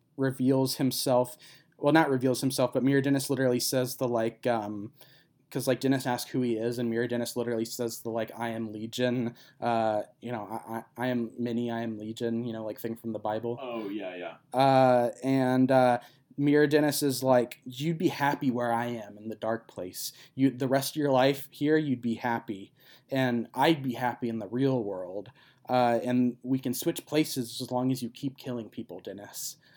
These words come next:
Speaker 1: Um, so that's kind of the thing. And, and, and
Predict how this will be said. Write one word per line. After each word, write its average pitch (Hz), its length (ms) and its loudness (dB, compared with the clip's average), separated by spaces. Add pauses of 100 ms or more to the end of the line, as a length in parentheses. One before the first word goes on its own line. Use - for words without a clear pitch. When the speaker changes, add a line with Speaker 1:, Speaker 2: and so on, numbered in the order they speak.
(260)
Speaker 1:
Um, 113 600 -4 (300)
so 123 600 2
that's 135 220 0
kind 139 220 2
of 127 60 2
the 123 60 2
thing. 131 300 2
And, 117 220 0
and, 120 240 -2
and 117 340 -4